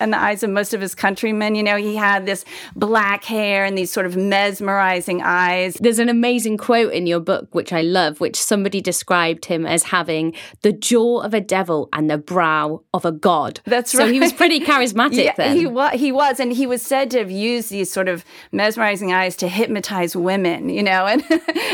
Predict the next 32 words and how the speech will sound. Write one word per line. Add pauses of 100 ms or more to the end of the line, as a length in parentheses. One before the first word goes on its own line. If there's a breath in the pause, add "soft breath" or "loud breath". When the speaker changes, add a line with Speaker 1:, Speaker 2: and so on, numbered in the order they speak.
Speaker 1:
<laughs>
been
very
successful
in
that
way.
And
none
other
than (100)
Bram
Stoker
was (420 soft breath)
fascinated
him.
Bram
Stoker,
who
would
go
on
to
write
Dracula, (440 loud breath)
met,
met
Burton
before
he
wrote
Dracula,